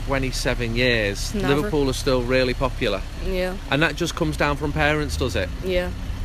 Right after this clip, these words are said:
Speaker 1: And what about Celtic and Rangers? Are they popular as well?
Speaker 2: Well, Rangers aren't really, but Celtic are.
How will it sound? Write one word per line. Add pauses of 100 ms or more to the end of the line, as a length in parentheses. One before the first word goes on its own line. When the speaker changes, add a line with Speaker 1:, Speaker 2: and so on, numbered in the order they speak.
(300)
Speaker 1:
And
what
about
Celtic
and
Rangers?
Are
they
popular
as
well? (600)
Speaker 2:
Well,
Rangers
aren't
really,
but
Celtic
are.